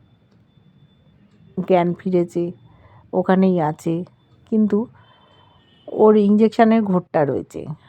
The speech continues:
সার্থক বলল রায়কে, "তুমি আগে যাও, আমি পরে যাচ্ছি।" মাকে নিয়ে চলে গেল। ওর মা কান্নাকাটি করছে,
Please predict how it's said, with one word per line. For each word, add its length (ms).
সার্থক 460
বলল 260
রায়কে, 520
"তুমি 260
আগে 200
যাও, 200
আমি 240
পরে 260
যাচ্ছি।" 460
মাকে 360
নিয়ে 360
চলে 260
গেল। 180
ওর 120
মা 320
কান্নাকাটি 520
করছে, 480